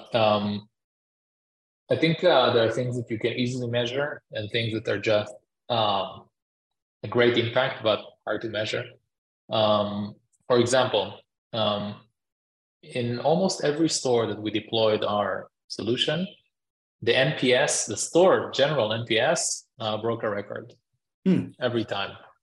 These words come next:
Speaker 1: Highest N P S ever recorded, um, in, in some of the stores that we've seen chain-wide. So, you know, how, how can you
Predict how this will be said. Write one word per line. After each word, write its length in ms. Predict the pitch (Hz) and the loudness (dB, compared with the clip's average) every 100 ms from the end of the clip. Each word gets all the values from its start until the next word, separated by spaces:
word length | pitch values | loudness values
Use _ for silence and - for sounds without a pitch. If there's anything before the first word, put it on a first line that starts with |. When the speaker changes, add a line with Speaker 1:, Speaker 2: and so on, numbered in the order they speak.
| _ _ _ _ | _ _ _ _
Speaker 1:
Highest 320 | - 147 143 | 0 2 4
N 120 | 147 139 | 0 0
P 160 | 123 | 2
S 160 | 131 127 | 2 4
ever 180 | 120 113 | 2 2
recorded, 640 | 110 120 120 117 113 - - _ _ _ _ - | 0 0 2 2 0 -6 -18 _ _ _ _ -4
um, 540 | 107 104 101 101 104 - _ _ _ _ _ _ | -2 0 -2 -4 -10 -16 _ _ _ _ _ _
in, 180 | 110 101 | -8 -6
in 160 | 107 107 | -6 -4
some 180 | 107 104 | -2 -4
of 120 | 104 | -4
the 60 | |
stores 300 | 101 107 95 - | -8 -6 -6 -8
that 120 | - | -4
we've 160 | 101 - | -4 -2
seen 320 | - 90 104 | -4 -4 -8
chain-wide. 520 | - 117 107 98 95 - _ _ _ _ _ _ _ _ _ _ _ _ | -4 -4 -4 -6 -8 -12 _ _ _ _ _ _ _ _ _ _ _ _
So, 560 | 110 107 107 107 - - | 6 6 6 2 -8 -10
you 100 | 110 | -6
know, 180 | 110 - - | -4 -4 -4
how, 300 | 113 120 - - | 2 2 2 0
how 100 | 131 | 2
can 180 | 131 | 2
you 80 | 117 | -2